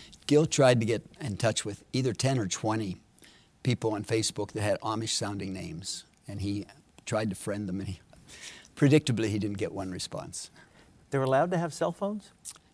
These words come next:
Speaker 1: Allowed to have. Um, they can get away with it.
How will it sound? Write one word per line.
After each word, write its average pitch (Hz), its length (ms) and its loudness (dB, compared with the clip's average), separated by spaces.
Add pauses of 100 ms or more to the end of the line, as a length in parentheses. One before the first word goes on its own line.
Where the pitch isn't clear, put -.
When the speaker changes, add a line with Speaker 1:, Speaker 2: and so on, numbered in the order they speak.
(140)
Speaker 1:
Allowed 120 420 10
to 151 80 6
have. 147 420 6 (440)
Um, 113 500 0 (300)
they 123 100 2
can 131 180 0
get 120 140 4
away 139 260 4
with 117 220 -2
it. - 120 -16